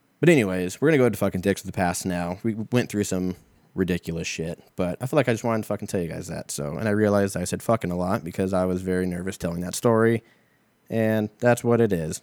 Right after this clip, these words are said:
Dicks of the Past. On to the funny shit. October twenty-sixth, we're gonna go year two thousand. Okay.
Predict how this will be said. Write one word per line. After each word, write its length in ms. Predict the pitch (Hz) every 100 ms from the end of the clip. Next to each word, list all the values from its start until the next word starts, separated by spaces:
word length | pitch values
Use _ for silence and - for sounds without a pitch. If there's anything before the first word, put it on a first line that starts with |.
| -
Dicks 220 | 120 -
of 100 | 107
the 60 | 104
Past. 360 | 95 85 85 -
On 160 | 107 117
to 60 |
the 60 | 107
funny 300 | - 87 85
shit. 320 | - 80 82 _ _ _ -
October 280 | - 127 113
twenty-sixth, 800 | 117 104 - - 123 - - 107
we're 100 | 104
gonna 140 | 107
go 80 | 104
year 260 | 92 104
two 180 | 101 101
thousand. 500 | - 101 107 123 151 - -
Okay. 1160 | 190 175 160 151 147 139 135 131 127 131 127